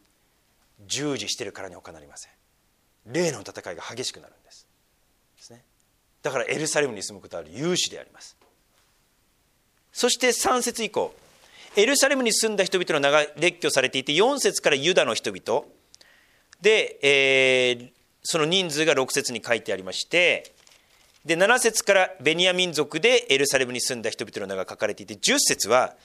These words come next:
祭司たちでエルサレムに住んだ人。まあ、祭司が全員ね、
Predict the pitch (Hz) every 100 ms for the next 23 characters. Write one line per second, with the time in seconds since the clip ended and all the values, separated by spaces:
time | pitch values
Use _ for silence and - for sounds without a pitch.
0 | _ _ _ _ _ _ - - 311 339
1 | 320 - 196 190 214 143 143 135 156 165
2 | - 95 - - _ _ _ _ _ _
3 | _ _ _ _ _ _ _ _ - _
4 | _ _ 160 269 320 302 190 196 190 190
5 | 208 -